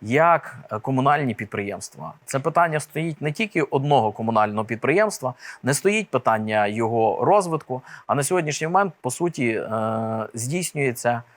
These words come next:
залатування тих дир, які утворилися в певний, е, певний проміжок часу.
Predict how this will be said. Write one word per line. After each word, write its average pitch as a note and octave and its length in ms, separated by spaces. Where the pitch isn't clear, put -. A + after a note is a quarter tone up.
залатування B2 760
тих B2 220
дир, G3 220
які C3 300
утворилися C#3+ 640
в - 80
певний, B2+ 560
е, G2 40
певний D#3+ 300
проміжок A#2 420
часу. - 300